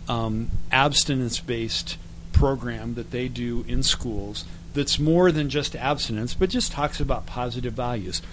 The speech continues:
Well, they have more opportunities than they have volunteers. So that's a, a, a great example where if we could funnel some more volunteers into that organization, that program would have even more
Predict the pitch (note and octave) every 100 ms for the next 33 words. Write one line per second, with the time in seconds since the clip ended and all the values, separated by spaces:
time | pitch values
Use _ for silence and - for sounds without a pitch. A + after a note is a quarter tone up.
0 | - - - D3+ D3 D3 - C#3+ F#3 G3+
1 | D#3 D#3 D#3+ C#3+ C3 C3 A#2+ - A3 D#3
2 | G#2 G#2 B2 - C3 B2+ A2 B2+ A#2+ C3
3 | B2+ A#2+ - D#3+ G#2+ - - - - -
4 | - D#3 D#3 C#3+ E3 - A2+ - - B2
5 | G#2+ - - - C3 C3 D#3+ F#3+ F#3 -
6 | E3+ - - D#3+ C3 A#2 D3 E3+ - G#2
7 | G#2+ B2 B2+ B2 - - - D3 C#3+ G#3+
8 | - C#3 - D#3+ E3+ D3+ - B2+ C3 C#3+
9 | C#3+ C#3+ - B2 C#3 C3 A#2+ - G#3+ C3+
10 | A#2+ C#3 C#3+ C3+ B2+ B2+ B2+ A#2 A2+ D#3+
11 | F#3 A#2+ A2 C#3 E3+ - D3 A#2 G#2 G2+
12 | B2+ E3 - - D#3+ C#3 A2 G#2+ G#2+ A#2+
13 | B2 C3 C#3+ D#3+ D#3+